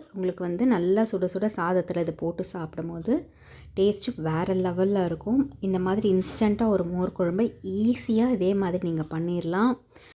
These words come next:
டேஸ்ட்டும் அவ்வளோ நல்லா இருந்தது. இப்போ இதை வந்து இந்த மாதிரி ஒரு பவுல்ல மாத்திக்கோங்க.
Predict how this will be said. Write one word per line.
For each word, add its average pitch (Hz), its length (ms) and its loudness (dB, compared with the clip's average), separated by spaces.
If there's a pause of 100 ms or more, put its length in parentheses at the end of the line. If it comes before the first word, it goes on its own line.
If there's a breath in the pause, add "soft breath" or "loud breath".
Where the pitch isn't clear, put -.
(560 soft breath)
டேஸ்ட்டும் 233 520 6
அவ்வளோ 175 380 4
நல்லா 180 380 4
இருந்தது. 160 500 -2 (1300 soft breath)
இப்போ 208 280 4
இதை 208 180 6
வந்து 202 260 2
இந்த 294 140 6
மாதிரி 208 240 2
ஒரு 196 100 4
பவுல்ல 180 380 2
மாத்திக்கோங்க. 170 600 -6